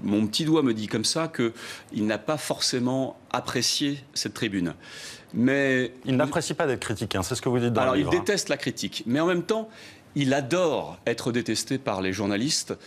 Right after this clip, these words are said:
Speaker 1: Et finalement, les journalistes le lui rendent bien, en tout cas les gens que, qui sont dans mon entourage. Et sans vouloir paraphraser, euh, un, un réalisateur, Maurice Pialat, qui, si vous en souvenez, au Festival de Cannes, avait dit,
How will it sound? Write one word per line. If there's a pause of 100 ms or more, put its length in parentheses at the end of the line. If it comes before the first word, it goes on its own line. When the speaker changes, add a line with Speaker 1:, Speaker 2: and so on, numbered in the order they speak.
(380)
Speaker 1:
Et
finalement,
les
journalistes
le
lui
rendent
bien,
en
tout
cas
les
gens
que,
qui
sont
dans
mon
entourage. (500)
Et
sans
vouloir
paraphraser,
euh, (340)
un,
un
réalisateur,
Maurice
Pialat,
qui,
si
vous
en
souvenez, (320)
au
Festival
de
Cannes,
avait
dit,